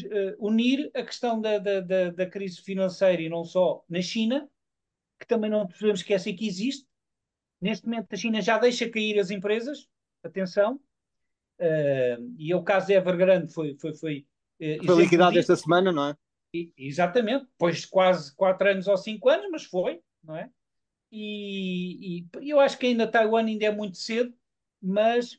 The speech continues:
Speaker 1: eh, se não houver uma resolução rápida para o impasse que existe na ajuda norte-americana à Ucrânia, eu acho que nós vamos ter uma surpresa muito negativa no, durante este ano.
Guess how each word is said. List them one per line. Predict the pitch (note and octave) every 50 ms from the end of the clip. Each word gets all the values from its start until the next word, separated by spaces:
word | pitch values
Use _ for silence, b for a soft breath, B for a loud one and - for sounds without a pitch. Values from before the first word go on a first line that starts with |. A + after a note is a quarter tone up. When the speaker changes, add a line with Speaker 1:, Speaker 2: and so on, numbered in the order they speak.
| _ -
Speaker 1:
eh, | G3+ G3 G3 F#3+ F#3 F3+ F3 E3+ E3+ E3+ E3+ _ _ _ _ _ _ _ _ _ _ _
se | - - - F#3
não | G#3 A#3
houver | B3 C4+ C#4 C#4 C#4+ C#4+
uma | C#4 C4
resolução | A#3+ G#3 G3 A3+ B3+ A#3+ A#3+ - B3+ B3 A#3 G#3 F3 - _ _ _ _ -
rápida | - - - G#3 A3+ A3 - - _ - E3+ D3 C#3 B2 A2+ _ _ _ _ _ _ _ _ _ _ _ -
para | G3 G3+ G#3
o | G#3+ G#3+
impasse | G#3 F#3 - A3+ G#3+ G#3 F#3+ F3 - -
que | - F#3+
existe | F#3 F3+ G3+ F#3+ F3 - F3+
na | F3+ F#3+ F#3+
ajuda | F3 D#3+ F3 G3 F#3 F#3 F#3
norte-americana | F#3 F#3 F3+ F3+ F#3 F3+ F3+ F3 F3 F#3 F3 E3+ D#3 C#3 - _ _ _ _ _ _ _ _ _ _ _ -
à | - F3
Ucrânia, | F3 E3+ E3+ F3+ F#3 G3 G#3+ A3 A#3+ A#3+ B3 - _ _ _ _ _ _ _ _ _ -
eu | - F3 F#3+
acho | G3 G3+ - -
que | - G#3+
nós | G#3 G3
vamos | F3+ G#3 G#3 F#3 F3
ter | - G#3 G#3
uma | G3+ G3
surpresa | F3+ - G3 F#3 F3+ G3 G3+ G3+ F#3 G3
muito | G3+ G3 G3 G3+ G3 F#3 F3+ G3
negativa | F#3+ F#3 G3 F#3+ - G3 F#3+ F3+ F#3+
no, | F#3 F#3+ F#3+ F#3 F#3 F3+
durante | F3+ E3+ F#3 F#3 F#3 F3+ F#3+
este | F#3 F#3 - - D3
ano. | B2+ A2+ -